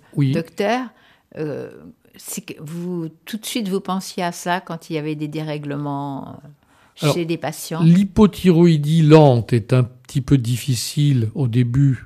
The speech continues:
Speaker 1: à,
Speaker 2: À diagnostiquer.
Speaker 1: à penser. L'hyperthyroïdie, on y pense en général assez facilement, surtout si c'est une maladie de base d'eau,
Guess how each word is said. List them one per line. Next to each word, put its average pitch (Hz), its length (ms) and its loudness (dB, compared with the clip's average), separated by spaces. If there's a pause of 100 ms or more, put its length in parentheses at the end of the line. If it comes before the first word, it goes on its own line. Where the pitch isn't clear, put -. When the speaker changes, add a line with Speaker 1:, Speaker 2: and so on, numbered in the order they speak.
Speaker 1:
à, 131 260 -10
Speaker 2:
À - 40 -12
diagnostiquer. 143 480 -8
Speaker 1:
à - 40 -4
penser. 196 580 4 (480)
L'hyperthyroïdie, 147 960 4
on 143 100 2
y 131 80 2
pense 147 320 0
en 123 100 0
général 131 400 2
assez 120 200 0
facilement, 131 560 0
surtout 156 480 0
si 135 160 -4
c'est - 160 -2
une 120 60 0
maladie 120 260 0
de 117 80 -6
base 113 240 0
d'eau, 202 180 4